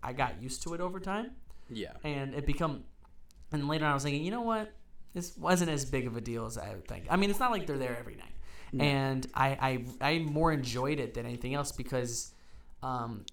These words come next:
Speaker 1: everyone around us, the, the energy was great. They were,
Speaker 2: Yeah, it
Speaker 1: there
Speaker 2: was.
Speaker 1: was, there were people there cheering them on. I feel like there was, it was very intimate, like they all knew each other, and I love that. It just added to the homey vibe that we talked about.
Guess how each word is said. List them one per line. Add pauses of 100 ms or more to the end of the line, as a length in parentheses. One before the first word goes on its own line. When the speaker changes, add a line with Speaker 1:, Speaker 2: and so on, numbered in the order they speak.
(140)
Speaker 1:
everyone
around
us, (140)
the,
the
energy
was
great. (280)
They
were,
Speaker 2:
Yeah,
it
Speaker 1:
there
Speaker 2:
was.
Speaker 1:
was,
there
were
people
there
cheering
them
on.
I
feel
like
there
was,
it
was
very
intimate,
like
they
all
knew
each
other, (240)
and
I
love
that.
It
just
added
to
the
homey
vibe
that
we
talked
about.